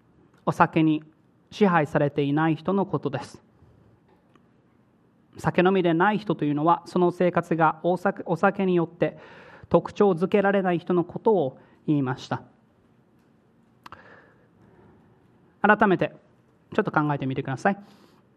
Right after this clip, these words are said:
聖書はこのお酒というものが持っている危険について、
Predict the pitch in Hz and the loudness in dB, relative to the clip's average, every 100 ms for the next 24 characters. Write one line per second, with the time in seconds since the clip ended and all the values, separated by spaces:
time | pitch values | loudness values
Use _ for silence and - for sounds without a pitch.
0 | _ _ _ - - 339 - 175 170 147 | _ _ _ -4 0 2 4 6 6 6
1 | - - - 180 165 165 214 214 208 185 | 0 -10 -2 0 0 2 2 2 0 0
2 | 180 175 170 147 151 156 156 147 143 139 | 2 2 2 2 0 -2 -4 -4 -4 -6
3 | - 208 202 185 170 - - 190 156 143 | -2 0 2 2 2 -2 -4 0 0 -2